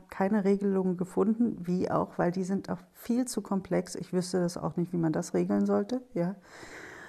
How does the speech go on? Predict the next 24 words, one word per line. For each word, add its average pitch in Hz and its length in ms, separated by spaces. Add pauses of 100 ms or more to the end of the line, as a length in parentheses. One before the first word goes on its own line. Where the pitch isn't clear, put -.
(220)
Ähm, 196 600
wie 247 280
viel 262 460
erben 220 420
meine 220 340
Kinder, 233 380
wie 226 140
viel - 140
erben 220 340
deine 208 300
Kinder, 226 380
wie 220 120
viel 240 160
erben 220 340
unsere 214 460
Kinder, 220 420
wie 220 180
sieht 233 200
es 247 160
mit 247 140
dem 254 120
Ex-Partner 233 760
des 226 200
verstorbenen 220 1000